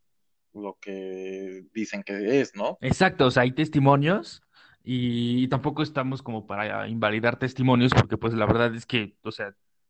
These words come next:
Speaker 2: si un cabrón lo ve, pues, güey, ¿quién eres tú para decir que no lo vio, güey? Pero,
Speaker 1: Ujú.
Speaker 2: pero Enrico Fermi,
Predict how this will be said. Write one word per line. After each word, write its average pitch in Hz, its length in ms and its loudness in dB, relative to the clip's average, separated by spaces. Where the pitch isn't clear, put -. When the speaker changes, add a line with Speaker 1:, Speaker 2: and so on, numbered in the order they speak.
Speaker 2:
si - 220 -2
un 131 100 0
cabrón 131 280 4
lo 131 120 6
ve, 135 140 6
pues, 110 440 -10
güey, 110 300 -6
¿quién 120 180 -2
eres 113 180 -4
tú 107 100 -16
para - 120 -10
decir 101 160 -16
que 107 80 -8
no 107 100 -2
lo 123 100 4
vio, 165 200 8
güey? 113 200 2
Pero, 110 800 6
Speaker 1:
Ujú. - 1160 -4
Speaker 2:
pero 143 260 8
Enrico 143 300 4
Fermi, 143 460 0